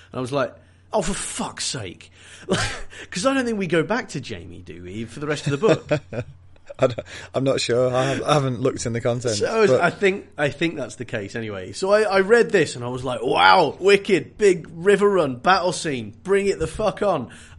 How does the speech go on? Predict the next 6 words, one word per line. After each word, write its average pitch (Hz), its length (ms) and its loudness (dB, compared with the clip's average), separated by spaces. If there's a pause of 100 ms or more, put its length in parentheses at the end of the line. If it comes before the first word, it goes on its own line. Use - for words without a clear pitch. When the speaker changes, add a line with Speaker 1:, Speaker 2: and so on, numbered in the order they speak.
Speaker 1:
Oh. 107 260 -8 (1900)
Speaker 2:
<laughs> 147 120 2 (200)
Speaker 1:
Oh. 95 280 -8 (300)
Speaker 2:
It's - 200 -4
not 143 220 0
coming. 104 320 2